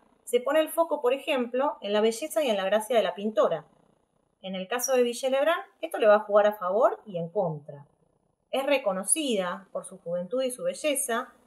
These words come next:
por su encanto personal, por su capacidad para atraer en los salones a los miembros de las cortes, algo que le aseguró éxito y clientela,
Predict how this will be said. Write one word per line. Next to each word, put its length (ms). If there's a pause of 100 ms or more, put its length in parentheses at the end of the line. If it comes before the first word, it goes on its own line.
(160)
por 140
su 120
encanto 400
personal, 680 (300)
por 160
su 120
capacidad 680
para 160
atraer 360
en 180
los 120
salones 360
a 40
los 120
miembros 300
de 60
las 140
cortes, 640 (280)
algo 220
que 60
le 80
aseguró 480 (680)
éxito 640
y 60
clientela, 800